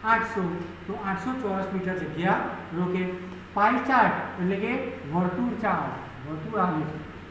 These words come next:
સાત હજાર નવસો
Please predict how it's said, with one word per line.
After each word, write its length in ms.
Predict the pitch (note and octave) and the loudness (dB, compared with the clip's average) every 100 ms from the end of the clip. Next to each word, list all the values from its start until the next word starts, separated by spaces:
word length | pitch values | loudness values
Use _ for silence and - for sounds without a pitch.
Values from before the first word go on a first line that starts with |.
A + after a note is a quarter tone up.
| - - - - - - - - - - - - - - - - G#3 | -16 -16 -14 -16 -16 -16 -16 -16 -16 -16 -16 -16 -16 -18 -18 -6 4
સાત 280 | A3 B3 | 6 6
હજાર 520 | C4 B3+ B3 B3 - - - - D#3+ | 4 4 6 6 4 -2 -8 -4 2
નવસો 880 | F#3 B3 C4+ - A#3+ A#3 A#3+ A#3+ | 6 6 6 4 2 4 4 2